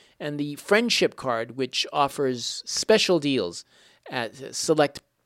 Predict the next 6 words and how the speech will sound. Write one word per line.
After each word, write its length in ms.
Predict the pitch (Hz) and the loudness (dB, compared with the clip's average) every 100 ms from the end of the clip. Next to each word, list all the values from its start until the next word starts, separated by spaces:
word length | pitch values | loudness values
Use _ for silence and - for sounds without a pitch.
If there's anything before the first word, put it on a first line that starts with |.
| _ | _
places 640 | - 180 175 143 120 120 | 4 6 6 0 -4 -6
while 300 | 123 127 123 | 0 2 2
you 280 | 123 123 131 | 0 0 4
are 200 | 120 117 | 6 6
in 180 | 110 113 | 2 -4
Winnipeg. 520 | 139 160 117 92 | -4 -4 -6 -10